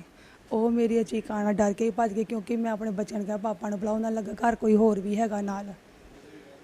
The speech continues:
ਤੇ ਉਹਨਾਂ ਨੇ ਇਹ ਵੀ ਗਲੀ 'ਚ ਨਾ ਬਾਹਰ ਆ ਜਾਣ ਸਾਰੇ ਜਾਣੇ। ਉਹਨਾਂ ਨੇ ਸਾਡੇ 'ਤੇ ਪਹਿਲੇ ਜਾ ਅੱਖ ਰੱਖੀ ਹੋ ਗਈ ਵੀ ਕਿਹੜੇ ਟਾਈਮਿੰਗ ਇਹਨਾਂ ਦੇ ਹਸਬੈਂਡ ਜਾਂਦੇ ਆ,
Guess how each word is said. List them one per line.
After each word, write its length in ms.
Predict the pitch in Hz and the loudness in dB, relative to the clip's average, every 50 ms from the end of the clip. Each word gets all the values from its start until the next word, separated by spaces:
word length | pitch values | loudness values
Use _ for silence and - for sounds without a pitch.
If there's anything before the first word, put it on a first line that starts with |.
| - - - - - | -20 -20 -20 -16 -10
ਤੇ 60 | - | -6
ਉਹਨਾਂ 200 | 233 220 214 214 | -4 -4 -2 -4
ਨੇ 100 | 214 220 | -4 -4
ਇਹ 120 | 220 208 214 - | -4 -6 -6 -6
ਵੀ 60 | 247 | -8
ਗਲੀ 240 | 190 190 202 226 226 | -8 -6 -4 -4 -2
'ਚ 100 | 208 240 | 0 0
ਨਾ 160 | 226 220 220 | 2 2 2
ਬਾਹਰ 260 | 214 190 202 196 208 | 0 0 0 0 0
ਆ 100 | 208 202 | -2 -4
ਜਾਣ 160 | 196 214 214 202 | -4 -6 -8 -8
ਸਾਰੇ 300 | - - 214 208 208 202 | -8 -8 -8 -6 -6 -8
ਜਾਣੇ। 280 | 196 202 208 214 214 190 - - - - - - - - - - | -8 -8 -10 -12 -14 -18 -20 -20 -20 -20 -20 -20 -20 -14 -6 -2
ਉਹਨਾਂ 240 | 240 233 233 233 | 0 0 2 2
ਨੇ 80 | 226 233 | 0 0
ਸਾਡੇ 220 | 220 233 226 208 | 0 -2 -2 -4
'ਤੇ 100 | - - | -4 -8
ਪਹਿਲੇ 340 | 214 - 403 392 220 226 226 | -10 -10 -8 -4 -2 0 0
ਜਾ 200 | 202 240 226 208 | 0 0 0 0
ਅੱਖ 140 | 208 - - | -2 -2 -2
ਰੱਖੀ 320 | - 233 - - 220 220 | -2 -2 -2 -4 -4 0
ਹੋ 140 | 226 240 233 | 2 2 4
ਗਈ 120 | 202 202 214 | 4 2 0
ਵੀ 120 | 196 226 | 0 0
ਕਿਹੜੇ 260 | - - 226 220 233 | 0 0 0 2 0
ਟਾਈਮਿੰਗ 460 | 220 - 226 220 220 214 214 214 202 | 2 2 2 2 4 4 2 2 2
ਇਹਨਾਂ 200 | 214 214 214 214 | 2 2 2 2
ਦੇ 140 | 208 220 220 | 2 2 2
ਹਸਬੈਂਡ 280 | 226 - 202 208 - - | 2 0 -2 -6 -6 -4
ਜਾਂਦੇ 440 | 190 220 - - 202 202 214 208 214 | -4 -6 -6 -4 -2 0 2 2 2
ਆ, 80 | 208 | 0